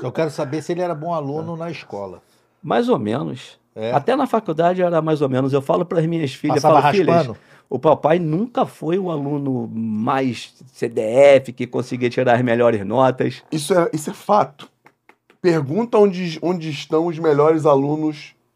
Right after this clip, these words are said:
Speaker 3: do, da
Speaker 1: É.
Speaker 3: escola hoje.
Speaker 1: Eu, eu lembro do meu, da minha es-,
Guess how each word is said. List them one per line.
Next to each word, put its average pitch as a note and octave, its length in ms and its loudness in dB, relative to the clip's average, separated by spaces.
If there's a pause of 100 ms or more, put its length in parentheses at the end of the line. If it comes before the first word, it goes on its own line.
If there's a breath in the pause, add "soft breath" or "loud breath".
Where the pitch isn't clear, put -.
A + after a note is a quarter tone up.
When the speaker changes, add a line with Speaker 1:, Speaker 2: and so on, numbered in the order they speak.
(400)
Speaker 3:
do, C3+ 360 -4
da C3+ 100 2
Speaker 1:
É. C3+ 40 4
Speaker 3:
escola C3+ 340 2
hoje. B2 400 2
Speaker 1:
Eu, A2 240 -8
eu A#2 280 -8
lembro A#2 380 -8
do A2 140 -12
meu, A2+ 240 -6
da G#2+ 160 -8
minha G#2+ 160 -14
es-, G2 280 -20